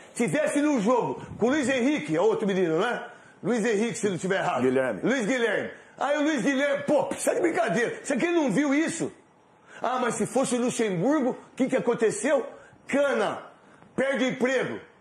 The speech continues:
Speaker 1: Mano Menezes, cana, perde emprego. Renato Gaúcho, no Flamengo, perde emprego. O que que aconteceu com o Rogério Ceni? Perde emprego. Aí vem os caras aqui, ganham vinte milhões de multa.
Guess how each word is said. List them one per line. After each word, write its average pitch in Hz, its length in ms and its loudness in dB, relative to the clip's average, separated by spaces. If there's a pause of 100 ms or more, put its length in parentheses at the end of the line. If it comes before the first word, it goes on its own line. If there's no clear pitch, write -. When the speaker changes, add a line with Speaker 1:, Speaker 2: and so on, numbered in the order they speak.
(320)
Speaker 1:
Mano 285 300 2
Menezes, 262 640 0 (340)
cana, 262 400 2
perde 254 380 0
emprego. 214 440 0 (180)
Renato 262 400 0
Gaúcho, 254 500 0 (120)
no 262 180 2
Flamengo, 254 520 0 (260)
perde 254 360 0
emprego. 233 480 0 (440)
O 175 80 2
que 254 140 0
que 262 80 -2
aconteceu 247 400 0
com 247 80 0
o 208 40 2
Rogério 247 340 2
Ceni? 277 340 -2 (340)
Perde 262 400 0
emprego. 220 500 -2 (220)
Aí 339 300 0
vem 294 220 0
os 247 120 -2
caras 254 320 0
aqui, 285 520 0 (200)
ganham 247 440 0 (260)
vinte 330 560 0
milhões 277 460 2
de 262 100 2
multa. 262 600 0